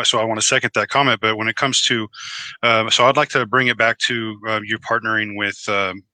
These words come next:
with, uh, institutions of higher education, even schools in general. Um, you know, ultimately, right now w-, with covid, every, you know, people are afraid to get back together, bring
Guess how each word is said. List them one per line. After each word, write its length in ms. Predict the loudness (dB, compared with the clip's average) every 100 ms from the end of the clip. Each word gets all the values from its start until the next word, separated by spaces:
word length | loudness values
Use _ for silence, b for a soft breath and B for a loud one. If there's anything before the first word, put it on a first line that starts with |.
| _
with, 260 | -4 -4 -6
uh, 220 | -8 -6 -4
institutions 440 | -2 2 0 0
of 60 | 2
higher 220 | 4 4
education, 400 | 2 0 2 2
even 160 | 0
schools 340 | 0 2 2 2
in 140 | 0
general. 340 | 0 0 -2 -6 -16 B B B B B
Um, 280 | 2 2 -4 _ _ _ _ _ -2
you 100 | 0
know, 100 | 2
ultimately, 720 | 2 2 2 2 4 2 0 0
right 200 | 2 4
now 320 | 6 4 4
w-, 240 | -2 -12 -10
with 200 | -4 -2
covid, 460 | 0 2 4 2 2
every, 220 | 0 0
you 60 | -2
know, 140 | -4 -8 _ -20 _ _ _ _ _ -20 -6
people 240 | -2 0
are 60 | 0
afraid 280 | 2 0 0
to 60 |
get 180 | 0 -2 0
back 160 | 0 0
together, 340 | 0 -2 -2
bring 220 | -2 -4